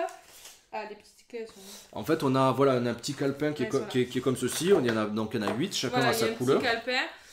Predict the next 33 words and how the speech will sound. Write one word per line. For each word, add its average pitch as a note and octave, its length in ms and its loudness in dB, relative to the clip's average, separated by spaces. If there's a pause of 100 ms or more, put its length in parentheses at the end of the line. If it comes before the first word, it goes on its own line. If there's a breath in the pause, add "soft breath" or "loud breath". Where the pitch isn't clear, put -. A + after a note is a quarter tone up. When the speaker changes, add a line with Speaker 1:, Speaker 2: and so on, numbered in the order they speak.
(240 loud breath)
Speaker 1:
Euh, A3 360 2
chacun C4+ 340 -2
avec A#3 380 -2
sa B3 120 -4
couleur B3 440 -4
va A3+ 100 -2
avoir A3 300 -4
des A3 140 -8
clés B3+ 400 -6
où A#3 120 -8
il A3 80 -10
y G#3 60 -10
aura G#3 180 -8
noté, G#3+ 480 -6
euh, F#3 140 -6
de F#3 320 -8
un G#3+ 220 -4
Speaker 2:
De, A3 40 -8
Speaker 1:
jusqu'à G3+ 480 -10
Speaker 2:
jusqu'à F#3 220 2
Speaker 1:
huit. G#2+ 160 0
Speaker 2:
huit. B3 140 -8 (640 loud breath)
Speaker 1:
Euh, G3+ 260 -4
jusqu'à G#3+ 280 -8
huit. C4+ 380 -6 (220)
Les B3 100 -4
clés B3+ 220 -6
dorées, B3 380 -4
ben, G#3+ 160 -4
en G3 40 -6
fait, A3+ 200 -6
ça G#3+ 80 -8
représente A3 500 -8